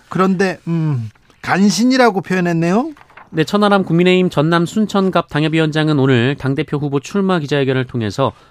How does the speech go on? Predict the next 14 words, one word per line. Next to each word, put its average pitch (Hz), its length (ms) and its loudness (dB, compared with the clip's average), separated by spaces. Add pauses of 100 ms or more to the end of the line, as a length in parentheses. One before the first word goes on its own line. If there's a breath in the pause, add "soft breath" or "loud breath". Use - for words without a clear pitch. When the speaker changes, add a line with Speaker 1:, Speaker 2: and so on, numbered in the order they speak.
(160 soft breath)
Speaker 2:
주류, 143 440 0
친윤, 143 540 -2
윤핵관을 147 480 0
자처하는 139 400 -4
사람들이 131 380 -4
앞장서서 127 760 -4
정부와 127 480 -2
여당에 127 280 -2
대한 123 260 -4
국민들의 123 480 -4
신뢰를 143 380 -8
박살내고 135 580 -6
있다라고 95 560 -4
주장했습니다. 95 720 -6